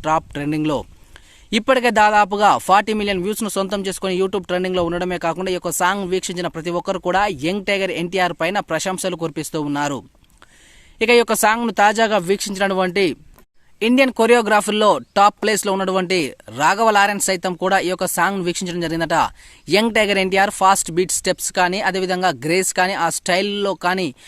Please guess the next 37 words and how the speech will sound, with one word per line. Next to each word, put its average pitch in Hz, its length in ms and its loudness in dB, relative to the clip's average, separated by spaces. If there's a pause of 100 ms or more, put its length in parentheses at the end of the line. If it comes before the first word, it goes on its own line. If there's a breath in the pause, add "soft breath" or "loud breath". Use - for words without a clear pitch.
(180 loud breath)
అద్భుతంగా 214 520 2
ఉంది 196 220 0
అని, 196 140 0 (120)
ఆ 165 100 2
యొక్క 190 200 -2
సాంగ్‌కు 196 380 0
తగ్గట్టుగా 185 460 -2
స్టెప్స్ - 460 -4
ఉన్నాయని 180 500 0
ఈ 277 100 -6
సందర్భంగా 175 520 -2
ప్రశంసలు 185 480 -6
కురిపించడం 165 420 -4
జరిగింది. 156 380 -4 (420 loud breath)
శేఖర్ 214 340 2
మాస్టర్ 190 280 0
కొరియోగ్రఫీ 180 480 -2
అందించిన 170 300 -4
ఈ 175 100 -2
యొక్క 170 140 -6
సాంగ్‌లో 190 420 -2
జాన్వీ 170 320 -2
కపూర్ 175 340 -2
గారి 175 160 0
యొక్క 170 140 -4 (120)
అందాలు 170 400 0
ఆరబోయడం, 175 540 0 (120)
ఆమె 170 200 -2
యొక్క 170 240 -6
గ్రేస్ 165 340 -2
కానీ, 180 280 0 (300 loud breath)
ఆ 165 200 2
గ్లామర్ 185 440 2
కానీ 190 280 0
అదిరిపోయిందని 170 540 -2
చెప్పడం 165 320 -4
జరిగింది 160 380 -2